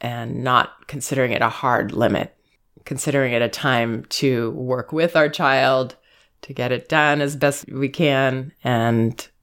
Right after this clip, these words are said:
keep seeing the big picture of this being a little moment of quality time together where we're walking her through. And then with the pajamas, I would get those on as best you can, all the while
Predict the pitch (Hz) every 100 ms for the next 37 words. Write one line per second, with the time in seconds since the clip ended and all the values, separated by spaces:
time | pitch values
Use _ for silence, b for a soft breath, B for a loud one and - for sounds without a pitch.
0 | _ _ - - 147 139 - 143 131 120
1 | 123 - 170 160 - 135 113 - 98 110
2 | 113 123 - - 135 - - 131 123 110
3 | 110 113 _ 143 139 135 131 131 120 -
4 | 135 117 120 117 - - 113 - - -
5 | - - _ - 143 120 123 120 117 -
6 | 127 120 113 127 131 123 127 _ _ _
7 | _ _ 180 143 139 131 127 127 160 190
8 | 214 147 143 151 - - _ _ - 139
9 | 135 139 139 139 143 147 156 151 147 156
10 | 156 - 156 190 165 165 160 170 _ _
11 | - 156 156 160 156 143 135 123 123 123
12 | -